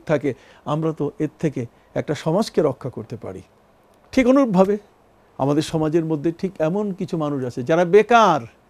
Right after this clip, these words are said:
যাদের কোনো কাজ নাই। এই যে কর্মহীন মানুষগুলো, তাদের তো আমরা কর্ম সৃষ্টি করতে পারি।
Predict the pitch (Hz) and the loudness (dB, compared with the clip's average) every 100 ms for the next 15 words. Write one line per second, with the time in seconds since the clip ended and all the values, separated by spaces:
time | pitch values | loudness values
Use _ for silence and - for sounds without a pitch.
0 | _ _ - _ 170 208 247 262 254 254 | _ _ -20 _ 6 10 10 8 4 8
1 | 254 269 269 208 135 117 - _ _ _ | 10 10 8 4 2 -6 -14 _ _ _
2 | _ _ _ _ - 262 240 - 233 277 | _ _ _ _ 4 6 8 8 10 10
3 | 294 240 247 208 214 247 202 165 120 113 | 12 10 8 6 4 4 4 2 2 -6
4 | _ _ - 165 190 - 175 180 196 226 | _ _ 0 2 2 0 0 0 2 2
5 | 240 - 240 - 214 202 208 233 196 | 2 0 -2 -4 -6 -4 0 0 0